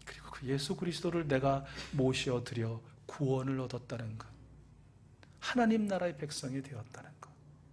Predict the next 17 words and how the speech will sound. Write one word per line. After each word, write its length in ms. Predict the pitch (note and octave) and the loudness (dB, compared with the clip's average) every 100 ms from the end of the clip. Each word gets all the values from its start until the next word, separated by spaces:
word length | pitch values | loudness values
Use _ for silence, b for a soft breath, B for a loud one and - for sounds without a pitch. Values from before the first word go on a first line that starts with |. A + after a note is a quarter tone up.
| - - - - | -20 -20 -18 -2
예수님의 680 | A2 G#2 A#2 G#2 A#2 F3+ - B B - | -2 0 -4 -4 0 -2 -2 B B -6
제자가 720 | - A2+ - G2+ A2+ C#3+ G3 - | -2 -2 -4 -4 -4 -4 -6 -10
되었다는 500 | - - - - - - | -8 -8 -10 -14 -14 -16
것. 100 | - - - - - - - - - - - - - - | -18 -20 -20 -20 -20 -20 -20 -20 -20 -20 -20 -20 -20 -2
다른 240 | - D#3 F#3 | 8 12 12
하나는 500 | F3 C3 E3+ C#3+ - - - - - - B B B | 12 10 6 4 -2 -12 -18 -20 -20 -20 B B B
비할 440 | - G#3 G#3+ G#3+ | 10 12 12 12
데 80 | G#3+ | 12
없는 360 | G#3 G3+ G3+ G3 | 12 12 8 8
이 440 | G#3+ C#4 D4 C4 | 12 12 12 10
하나님의 500 | G#3 A#3+ A3+ G#3+ G#3 | 10 12 12 12 12
은혜인 300 | G3 F#3+ F#3 | 10 10 10
예수 380 | E3 E3 F3 E3 | 10 10 8 4
그리스도를 640 | - D#3+ D3+ D3+ D3+ D3+ | 6 6 6 8 8 8
모셔 680 | C#3 D3 D#3+ D3+ - D3+ C#3+ | 8 8 8 8 6 6 6
드린 280 | D3 F3 F3 | 6 6 6
후 560 | D3 - F4 D3 - | 6 12 12 12 6